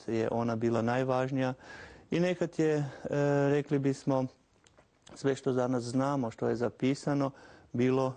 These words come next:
evo, i c-, i crpljeno od znanja naših, e, zemljoradnika, ljudi koji su proizvodili tisućama godina hranu za svoju obitelj. Zato uvijek kažemo, nije, e, nije, evo, e, uzaludno,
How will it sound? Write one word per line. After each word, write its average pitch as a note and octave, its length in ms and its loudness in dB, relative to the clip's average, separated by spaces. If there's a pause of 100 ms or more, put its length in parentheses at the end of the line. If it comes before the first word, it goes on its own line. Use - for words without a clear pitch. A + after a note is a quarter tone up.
evo, B2 280 2
i - 120 -2
c-, - 260 -2
i A#2+ 120 -2
crpljeno C#3+ 580 0
od B2 160 0
znanja C3 640 0
naših, A#2+ 500 -6 (340)
e, A2+ 320 0
zemljoradnika, A#2+ 920 0 (180)
ljudi B2+ 280 0
koji B2 220 0
su A#2+ 140 -6
proizvodili B2+ 760 0 (460)
tisućama B2+ 540 0
godina B2+ 460 0
hranu B2+ 540 -2 (160)
za A#2 140 -2
svoju B2 300 2
obitelj. B2 540 0 (440)
Zato D3 240 0
uvijek D3+ 200 2
kažemo, C#3+ 480 0
nije, D3 320 2 (800)
e, B2+ 260 0
nije, C#3+ 400 2 (100)
evo, C3 280 2
e, - 320 -10 (720)
uzaludno, C3+ 640 2